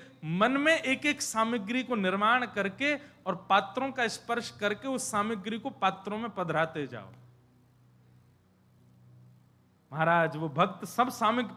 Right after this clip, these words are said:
पात्र लेकर के आए, पात्रों को धो करके अपने सामने रखा।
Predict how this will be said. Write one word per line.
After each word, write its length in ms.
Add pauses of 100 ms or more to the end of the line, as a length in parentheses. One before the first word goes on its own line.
पात्र 320
लेकर 340
के 160
आए, 400 (300)
पात्रों 440
को 160
धो 280
करके 340
अपने 260
सामने 440
रखा। 580